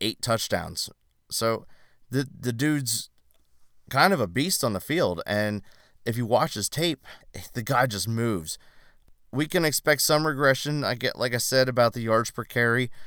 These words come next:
but five point nine is, uh, uh, still very respectable because he is tough as hell.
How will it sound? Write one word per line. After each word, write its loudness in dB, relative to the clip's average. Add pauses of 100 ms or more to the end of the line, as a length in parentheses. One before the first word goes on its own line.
(280)
but 0
five 6
point -4
nine 2
is, -2
uh, 2 (140)
uh, -6 (120)
still 0
very 4
respectable -2
because -4
he -2
is -2
tough 2
as -6
hell. 4